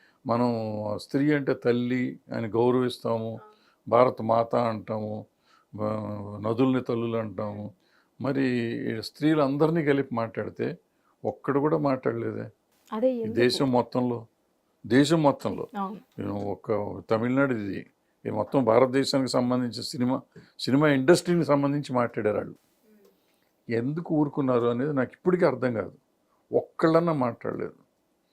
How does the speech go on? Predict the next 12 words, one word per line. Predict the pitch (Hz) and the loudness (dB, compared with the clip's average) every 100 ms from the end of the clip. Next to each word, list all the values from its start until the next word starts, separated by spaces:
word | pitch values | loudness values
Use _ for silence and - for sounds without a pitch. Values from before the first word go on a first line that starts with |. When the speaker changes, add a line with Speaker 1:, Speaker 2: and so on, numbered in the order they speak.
| _ _ _ | _ _ _
Speaker 1:
పాపం | 113 113 113 107 107 104 104 | 0 2 2 0 -2 -4 -4
ఆయన | 101 104 101 104 | -4 -4 -6 -10
సంజయ్ | 98 - 120 139 | -8 -4 0 0
లీలా | 139 135 | 2 2
బన్సాలిని | 123 127 120 135 127 127 | 2 0 0 -2 -2 -4
అయితే | 131 113 175 170 _ _ _ | -4 -4 -4 -6 _ _ _
అలా | 120 117 113 107 107 104 | 0 4 4 0 -6 0
వైఫ్ని | 117 131 - 143 139 | 2 2 0 -2 0
వాళ్ళని | 131 123 120 113 | 2 2 0 -4
తిట్టారు. | - 95 107 98 92 _ _ | -8 -8 -8 -8 -12 _ _
Speaker 2:
అవును. | 214 202 208 - _ 107 | -6 -6 -10 -16 _ -16
Speaker 1:
ఆ, | 101 101 107 | -14 -14 -14